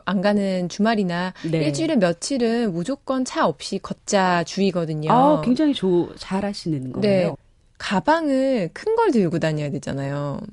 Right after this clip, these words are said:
Speaker 2: 어, 그렇죠. 예.
Speaker 1: 걸으려면.
Speaker 2: 그래서 저는 배낭. <laughs>
Speaker 1: 근데 저는 그게
Speaker 2: <laughs> 네.
Speaker 1: 좋을 때도 있는데, 멋쟁이라면 무조건 미니백이죠. 이러면서 <laughs> 미니백만 이렇게 딱 들고 내리려면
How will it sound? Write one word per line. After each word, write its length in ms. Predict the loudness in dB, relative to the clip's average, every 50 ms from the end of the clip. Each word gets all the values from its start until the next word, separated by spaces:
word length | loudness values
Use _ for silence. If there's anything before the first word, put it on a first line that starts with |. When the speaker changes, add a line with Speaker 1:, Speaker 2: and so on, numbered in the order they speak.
| -14 -14 -8 -6
Speaker 2:
어, 220 | -4 -2 -2 -2
그렇죠. 500 | 0 0 0 0 -2 -4 -4 -2 -2 -2 -2 -2
예. 100 | 2 4
Speaker 1:
걸으려면. 560 | 4 6 6 6 4 4 2 0 -4 -6 -4
Speaker 2:
그래서 300 | -2 0 0 2 2 0 0
저는 280 | 2 2 0 0 -2
배낭. 420 | -2 -2 -2 0 0 0 0 -2 -4
<laughs> 440 | -6 -6 -8 -8 -10 -14 -14 -12 -8
Speaker 1:
근데 120 | -6 -4
저는 260 | 0 0 0 0 0
그게 720 | -2 -2 -2 -2 0 0 2 2 2 2 2 2 0 -2 -2
Speaker 2:
<laughs> 20 |
네. 280 | -4 -2 -2 -2 -2 -2
Speaker 1:
좋을 260 | 0 2 2 2 2
때도 240 | 0 -2 -2 -2 0
있는데, 680 | 0 0 0 -2 -4 -4 -4 -4 -4 -4 -4 -6 -10 -14 _ _ _ _ _ _ _ _ _ _
멋쟁이라면 720 | -6 -6 -6 -4 -4 -6 -6 -4 -6 -6 -4 -4 -4 -4
무조건 420 | -4 -6 -6 -8 -8 -8 -6 -6 -4
미니백이죠. 760 | -4 -4 -6 -6 -8 -10 -12 -12 -12 -12 -14 -14 -14 -14 -12 -10 -8 -6 -2 0
이러면서 480 | 2 4 4 4 2 0 2 2 0
<laughs> 340 | 0 0 0 -2 -2 -2 0 0 -2 -2 -2 -6 -10 -10 -8 -8 -8 -6 -4
미니백만 580 | -2 -2 0 -2 -2 -2 -4 -4 -2 -2 -2 -2
이렇게 160 | -2 -4 -6 -6 -4
딱 160 | -4 -4 -4
들고 260 | -2 -2 -2 -2 0 -2
내리려면 580 | -2 -2 -2 -4 -4 -4 -4 -4 -6 -6 -6